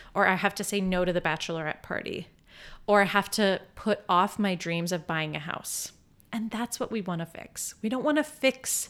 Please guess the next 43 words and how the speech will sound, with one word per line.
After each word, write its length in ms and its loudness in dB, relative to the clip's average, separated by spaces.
your 200 2
willpower. 760 0
I 80 -10
fucking 380 -10
hate 220 -4
that. 240 -4
We 120 4
don't 200 2
need 200 2
to 140 2
budget 420 2
more 200 0
hardcore. 640 -2
We 120 2
just 260 -2
need 120 -2
to 80 -2
do 140 -4
those 220 -4
three 120 -10
things. 420 -14
And 100 2
that's 160 0
what 120 -2
we 80 0
do 120 0
in 80 2
Six 220 -6
Figure 220 -2
Saver. 360 -4
So 320 4
if 140 -6
this 200 0
is 100 0
something 320 0
that 140 0
you're 120 2
wanting 240 2
to 100 -2
work 220 -2
on 100 2
this 180 0
year, 320 2